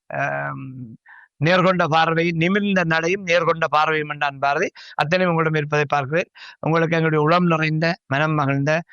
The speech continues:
அ, வாழ்த்துக்களை தெரிவித்து, எல் எம், அ, தேர்தலில் நீங்கள் வெற்றி பெற்று புதிய, ஆம், கவுன்சிலராக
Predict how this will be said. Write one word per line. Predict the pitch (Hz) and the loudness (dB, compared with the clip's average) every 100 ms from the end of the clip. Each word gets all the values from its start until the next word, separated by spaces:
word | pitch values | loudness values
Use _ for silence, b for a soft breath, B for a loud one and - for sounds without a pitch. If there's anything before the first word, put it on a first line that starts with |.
| b b - | b b -4
அ, | 127 131 | -2 2
வாழ்த்துக்களை | 143 170 175 160 151 | 2 2 2 0 0
தெரிவித்து, | 151 147 143 - 185 - b - | 0 -2 -2 -4 -6 -6 b 0
எல் | 170 170 | 2 2
எம், | 170 160 | 0 0
அ, | 151 143 143 135 | 0 0 -2 -2
தேர்தலில் | 160 160 156 156 170 | 0 0 0 0 0
நீங்கள் | 165 139 | -2 -2
வெற்றி | 139 147 160 | -2 -4 -2
பெற்று | 156 165 208 B B B | -2 -2 -4 B B B
புதிய, | - 175 214 196 147 - _ _ - | 0 2 4 2 0 -6 _ _ -6
ஆம், | 143 143 143 151 151 156 147 165 | -2 0 -2 -4 -6 -8 -2 0
கவுன்சிலராக | 190 160 160 151 143 | 0 0 0 2 0